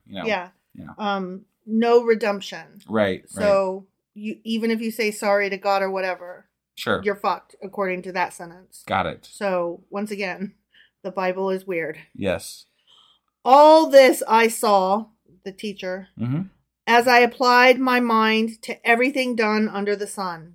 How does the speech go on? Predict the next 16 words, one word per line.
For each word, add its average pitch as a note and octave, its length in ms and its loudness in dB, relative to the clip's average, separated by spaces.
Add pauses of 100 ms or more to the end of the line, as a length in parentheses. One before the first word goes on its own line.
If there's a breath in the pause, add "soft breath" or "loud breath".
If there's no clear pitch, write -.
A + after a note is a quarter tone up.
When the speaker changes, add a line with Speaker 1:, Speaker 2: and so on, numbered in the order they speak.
Speaker 2:
There G3 120 -6
is A3 100 -6
a G3+ 80 -8
time A#3 480 -6
when G#3+ 120 -6
a G3 60 -6
man F#3+ 320 -8
lords A3 320 -2
it A3 220 -4
over G#3 400 -6
others G#3 440 -4 (120)
to G3 160 -6
his F3+ 240 -12 (160)
own A3 520 -12
hurt." - 480 -18 (840)
Speaker 1:
Okay. A2 360 -4